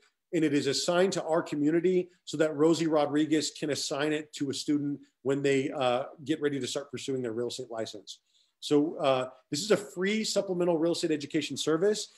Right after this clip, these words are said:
If you are already signed up, if you are already licensed, that's okay. You can jump in. Uh, if you wanna see if you like it for three weeks, jump in. Um, this is not something that we're charging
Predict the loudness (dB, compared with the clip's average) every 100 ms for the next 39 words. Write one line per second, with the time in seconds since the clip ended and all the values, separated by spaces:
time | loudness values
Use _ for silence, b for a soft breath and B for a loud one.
0 | b b -4 4 6 6 4 2 4 4
1 | 2 0 0 2 2 2 2 -4 -6 0
2 | 2 2 0 -2 0 0 0 -6 -8 b
3 | b 0 2 2 2 0 0 -4 -4 -2
4 | -2 2 2 2 0 -6 b b _ 0
5 | 2 2 0 -2 -2 2 2 0 0 0
6 | 0 -2 -6 -2 -2 0 -4 -6 -10 -6
7 | -4 -2 -4 -4 -10 b b b -4 0
8 | 2 2 0 -4 -14 _ _ -2 0 -2
9 | -2 -2 0 -2 -2 -4 -2 -2 -2 -6
10 | -4 -2 -2 -4 -4